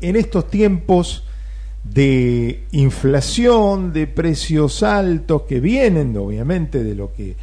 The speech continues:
de lo que no se hizo durante tanto tiempo, r-, eh, pero bueno, se han manifestado mucho en estos días. ¿Cómo reaccionar ante esto para no tener problemas de salud?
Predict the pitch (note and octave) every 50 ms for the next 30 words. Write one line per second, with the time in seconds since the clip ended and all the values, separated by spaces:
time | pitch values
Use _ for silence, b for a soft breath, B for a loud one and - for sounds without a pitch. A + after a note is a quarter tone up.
0 | B B B B B B B B B B B B - A2 B2 B2 C#3+ C#3 C#3 D#3
1 | F3 F3+ D#3+ - F#3 F3+ F#3 F3 - F#3 E3+ D#3 D3+ C#3+ C#3 C3 C#3+ C#3+ C#3+ F3+
2 | E3+ E3+ D3+ E3+ E3 D3+ - G#3 A#3 A#3+ G#3+ F3+ E3 D#3 F#3 F3 E3 D3 C3 B2+
3 | B2 A#2+ C3+ - - G#2 G2 - - - A#2 A2+ G#2+ G#2 G2+ F#2+ F#2+ G#2 A2 D3+
4 | F3 D#3 C3 A#2 D3 - - - B2+ A#2+ B2+ B2 A#2 A2 G2+ F#2 E2+ E2 - -
5 | - - - - - b b b b b b b b b - B2+ C#3 C#3 C#3+ C#3+
6 | - - C3 G2+ - - G3 F#3 E3 D#3 D3+ D3+ D3+ D3 C#3+ D3 E3+ E3+ D3+ -
7 | - D3+ C#3 B2+ A#2 A#2+ A#2+ - - C3 C#3+ C#3+ G#3+ A3+ A3 G#3 F#3+ F#3 F#3 F#3
8 | F3 - - B B B B B B B - - A3 A3 G3 F3 D#3+ D3 C3+ -
9 | - C#3+ D3+ E3 E3 D#3 D3+ C3+ D#3 E3+ - A#3+ F#3+ - B2 G#2 G#2 G2+ A2 A#2
10 | C3+ C3+ E3 - B2 G#2+ G#2 A2+ A#2 A2+ - - - G#2+ A2 A#2+ A#2+ A2 G#2 G#2
11 | G#2 - - A#2+ B2+ D3 E3+ E3